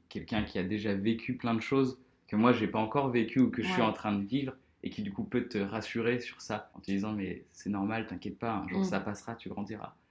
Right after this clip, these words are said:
Speaker 1: Et en fait, en voyant par, toutes les étapes par lesquelles je suis passé depuis depuis que
Speaker 2: vous
Speaker 1: je l'ai
Speaker 2: êtes ensemble.
Speaker 1: rencontré,
Speaker 2: Ouais.
Speaker 1: je me suis dit, enfin, c'est, cette personne m'a vraiment beaucoup aidé dans,
Speaker 2: Ok.
Speaker 1: dans la personne que je suis aujourd'hui.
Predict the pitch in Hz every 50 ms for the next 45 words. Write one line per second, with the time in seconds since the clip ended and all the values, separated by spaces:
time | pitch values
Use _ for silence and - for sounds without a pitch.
0 | _ _ _ _ _ _ - 113 107 107 107 107 - 135 131 123 113 104 107 107
1 | 107 113 117 117 117 113 - - - - - - - 113 110 110 104 - 127 -
2 | - 110 104 101 95 - 104 95 - - 82 - 101 98 - - 120 117 107 101
3 | 92 - - - 104 98 95 95 98 - _ _ _ _ - 104 98 92 104 123
4 | 117 110 - 120 110 98 107 104 90 92 113 113 101 95 92 127 127 - - -
5 | - _ _ - - 107 104 104 98 98 98 - 101 98 107 117 120 113 - 104
6 | 98 98 98 - 101 98 95 95 95 92 90 92 - - - 107 87 - 104 95
7 | 95 - - 123 123 110 95 92 95 92 98 98 98 104 107 110 110 107 101 101
8 | 120 117 117 127 120 - 113 104 101 107 107 104 101 98 95 90 87 87 90 98
9 | 95 - - - - - - - 87 98 98 101 95 90 - 110 98 - - 110
10 | 104 101 98 98 98 92 92 - - 98 95 92 90 92 87 82 92 113 123